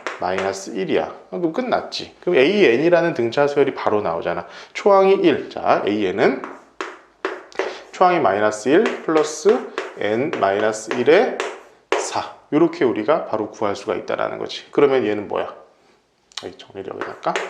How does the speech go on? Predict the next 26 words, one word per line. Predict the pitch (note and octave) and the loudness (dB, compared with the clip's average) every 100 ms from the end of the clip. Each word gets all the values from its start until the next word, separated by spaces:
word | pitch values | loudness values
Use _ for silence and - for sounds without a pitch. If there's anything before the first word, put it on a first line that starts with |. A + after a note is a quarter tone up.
| - - | -14 -18
자, | - F#2+ C#3 - - - | -6 -2 -2 -6 -18 -6
자, | - | -6
사 | - A2+ A2+ B2+ | 0 4 4 4
엔 | A#2+ C3+ F3 | 4 4 4
마이너스 | G2 A2 A#2+ - | 0 2 0 0
사 | B2 | 0
플러스 | C#3 C3 B2 | 0 0 -2
N이 | B2+ | -2
마이너스 | B2 F2+ G2+ G#2 - - G3+ G3+ - - | -2 -2 0 -2 -2 2 2 2 -8 -6
오. | G2+ - - _ - | -6 -8 -20 _ -2
자, | E3 | 4
얘가 | C3+ D#3 F#3+ G#3 A#3+ - - - - - | 6 6 6 6 6 2 -6 -12 -20 -2
에이엔이다. | A2+ B2+ F#3 - G2 G#2+ G#2 G2+ - - | 2 2 0 -2 -2 -2 0 0 -2 -8
그냥 | A2 | -4
우리가 | F#2 G2 G2+ | 0 0 0
바로 | - C#3 - | 0 0 -2
구할 | - G2 | 0 0
수 | F#2 | 0
있다라는 | F#2 - F2+ F2 | -8 -4 -4 -4
거지. | F2 - | -6 -8
그럼 | - F#3 | 0 4
여기서 | E3+ E3 | 4 4
구하라고 | - C#3 C#3+ C#3 | 4 6 6 4
하는 | C#3 | 2
게 | B2+ | 2
뭐지? | G2+ G2 G#3+ - | 2 4 2 2